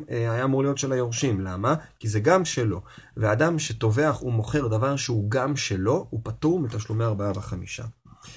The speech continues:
גנב והקדיש ואחר כך טבח ומכר. גם כן, כפל הוא ישלם, כי הוא קודם כל גנב, אבל בגלל שהוא הקדיש לפני שהוא טבח ומכר, אז, אה, הוא לא יכול לשלם על זה תשלומי ארבעה וחמישה. כי כשהוא הקדיש את זה, זה כבר לא היה,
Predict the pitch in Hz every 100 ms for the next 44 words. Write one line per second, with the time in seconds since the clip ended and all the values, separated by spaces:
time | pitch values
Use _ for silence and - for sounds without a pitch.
0 | - - - 113 123 131 160 196 160 123
1 | 123 120 123 190 - - - - 120 135
2 | 160 - 160 165 175 180 202 170 113 -
3 | _ - 139 160 101 90 - 151 156 151
4 | 127 113 117 98 113 131 113 107 127 131
5 | 123 120 110 101 82 92 156 - _ _
6 | _ _ _ - - - - - 104 117
7 | 117 123 170 165 139 113 123 165 185 120
8 | 113 160 165 160 160 165 180 175 160 220
9 | 208 202 - _ _ _ - _ 127 127
10 | 123 117 117 _ _ _ - 117 113 127
11 | 156 160 156 151 143 139 151 131 117 113
12 | - 120 131 135 117 117 113 113 107 104
13 | 98 92 - - 113 - 120 113 175 190
14 | 156 123 113 110 113 135 117 117 104